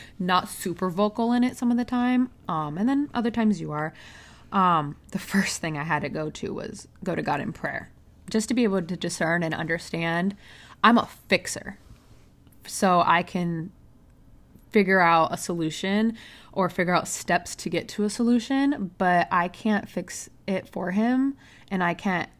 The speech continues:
help tell him how to do everything. I can't control the situation, and that's something I really had to come to understand.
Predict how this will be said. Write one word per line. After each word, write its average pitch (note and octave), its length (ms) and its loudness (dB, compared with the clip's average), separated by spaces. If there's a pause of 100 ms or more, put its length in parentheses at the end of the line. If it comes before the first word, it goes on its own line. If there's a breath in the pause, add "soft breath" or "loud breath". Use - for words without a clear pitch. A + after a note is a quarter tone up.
(140)
help - 520 -6 (300)
tell E3 300 2
him F3+ 160 -2
how E3 180 -6
to E3+ 120 -4
do D#3+ 140 -6
everything. E3+ 280 -6
I E3+ 80 -4
can't F3 180 -6
control D#3 240 -6
the D#3 80 -6
situation, - 640 -8
and D#3 100 -6
that's E3+ 200 -6
something F3 260 -4
I E3 80 2
really D#3 280 -2
had D3+ 240 -6
to - 100 -12
come D#3+ 180 -6
to D#3 60 -4
understand. E3+ 600 -4